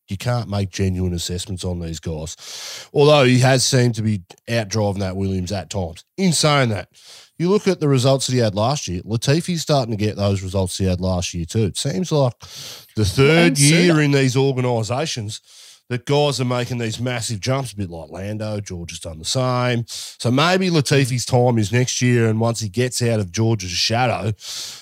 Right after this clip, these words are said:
Speaker 1: it'll be his time to shine, unless he comes up against the Bottas next year and gets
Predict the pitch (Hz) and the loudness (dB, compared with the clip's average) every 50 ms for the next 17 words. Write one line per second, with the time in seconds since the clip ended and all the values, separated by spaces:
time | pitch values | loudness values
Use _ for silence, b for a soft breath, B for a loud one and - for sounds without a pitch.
0 | B B B _ _ - 107 101 104 98 107 104 92 110 110 101 - - 113 107 | B B B _ _ -6 -4 -2 -2 0 -2 -2 0 0 -2 -2 -2 -2 -2 -2
1 | 104 98 90 90 87 - - 101 98 101 101 98 95 98 - _ _ _ - 135 | -2 -2 -4 -4 -4 -2 -2 -2 -2 -2 -2 -2 -4 -6 -8 _ _ _ -4 -2
2 | 135 143 165 170 151 - - 120 - - 131 117 110 104 101 107 104 - 107 - | 2 2 2 2 2 0 -2 -4 -2 0 0 2 2 2 2 0 0 0 -2 -2
3 | 101 98 - - - - - 92 90 95 - 101 90 87 - - 92 85 82 - | -2 -4 -4 -6 -8 -8 -6 -6 -4 -4 -4 -6 -6 -6 -6 -8 -10 -10 -10 -10
4 | - - 85 85 87 85 82 82 78 82 82 82 - - | -10 -8 -8 -6 -6 -4 -6 -6 -6 -8 -8 -10 -10 -14